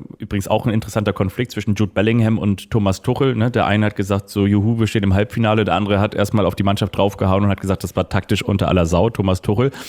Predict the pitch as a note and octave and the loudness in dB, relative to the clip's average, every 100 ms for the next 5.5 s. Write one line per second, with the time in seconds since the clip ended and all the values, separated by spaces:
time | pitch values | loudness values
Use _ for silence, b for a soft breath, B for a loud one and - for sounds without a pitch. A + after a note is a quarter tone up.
0 | B - A2+ A2 A2 A2+ G#2+ C3 B2 - | B -6 -2 2 2 2 2 2 0 0
1 | C3+ D3+ B B B B - C3 C#3 C3 | 0 0 B B B B -2 0 0 2
2 | C3 B2+ A#2 C#3 A2 A2+ B2+ C3 A2 B2+ | 2 2 2 2 0 -2 -2 0 0 -2
3 | - - A#2+ A#2 G#2+ A#2+ B2+ A2+ A#2 A#2+ | -4 -6 -4 -2 -4 -2 -2 0 0 2
4 | A#2 - A2+ A2 - B B B B - | 0 -2 -2 -2 -4 B B B B -2
5 | A#2 A2+ G#2+ G#2 G#2+ | 2 4 4 2 0